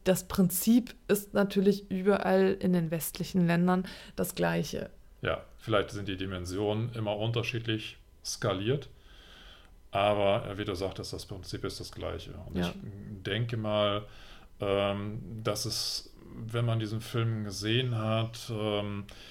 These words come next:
Speaker 2: beim nächsten Einkauf oder beim nächsten Besuch eines Restaurants, welches auch immer, kommt man vielleicht so ein bisschen ins Grübeln oder denkt noch mal kurz drüber nach, warum ist das eigentlich so günstig? Warum ist mein Hamburger wirklich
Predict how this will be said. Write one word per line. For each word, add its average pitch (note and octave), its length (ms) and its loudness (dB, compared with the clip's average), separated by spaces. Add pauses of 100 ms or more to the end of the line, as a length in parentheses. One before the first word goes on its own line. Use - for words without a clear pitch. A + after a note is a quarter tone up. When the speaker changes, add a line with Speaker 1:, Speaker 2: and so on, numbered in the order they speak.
(320)
Speaker 2:
beim G#2+ 280 4
nächsten A#2 400 2
Einkauf A#2 760 2
oder A2+ 140 2
beim G#2 200 0
nächsten G#2+ 400 -4
Besuch G#2+ 340 -4
eines G2+ 380 -6
Restaurants, G#2 880 -2
welches G#2 340 -4
auch G2 140 -10
immer, A2 440 0 (440)
kommt A#2 220 0
man A2 140 -4
vielleicht G#2 300 0
so A2+ 80 -6
ein G#2+ 60 -4
bisschen G#2+ 220 -4
ins G2 240 -8
Grübeln G2 420 -2
oder F2+ 160 -4
denkt G2 240 -4
noch G2+ 80 -8
mal F#2+ 120 -6
kurz - 320 -8
drüber F#2+ 260 -4
nach, F#2 420 0 (340)
warum G2 340 -4
ist A#2 220 -8
das G#2+ 160 -8
eigentlich G2+ 320 -10
so G#2 140 -10
günstig? G#2 640 -8
Warum G2+ 280 -8
ist A#2 140 -8
mein G#2 220 -4
Hamburger G2+ 600 -4
wirklich F#2+ 500 -6